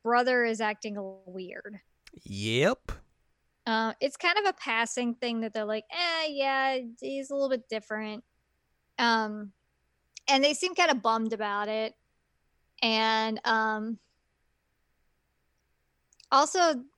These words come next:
Speaker 1: I didn't realize until later, but they gave Elise a boob window, and Alphen has a boob window too. And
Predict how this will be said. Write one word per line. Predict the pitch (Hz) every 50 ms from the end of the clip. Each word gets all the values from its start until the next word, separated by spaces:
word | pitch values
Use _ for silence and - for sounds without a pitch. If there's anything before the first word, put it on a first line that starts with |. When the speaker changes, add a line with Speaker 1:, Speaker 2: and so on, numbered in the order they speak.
| - -
Speaker 1:
I | 277 262 254 220 -
didn't | - 262 262 254 254 -
realize | 247 233 233 226 226 233 233 233 226 214
until | 226 226 226 - 240 220
later, | 214 214 208 214 214
but | 202 220 214
they | - 233
gave | 214 247 254 269 269
Elise | 262 247 240 247 254 240 -
a | 240
boob | 208 233 233 226 208
window, | 220 220 220 220 226 220 220
and | 214 214 214
Alphen | 208 208 214 208 - 220 214
has | 214 196 190
a | 185
boob | 196 202 196 185
window | 202 202 196 190 214 -
too. | - 220 202 202 202 202
And | 196 -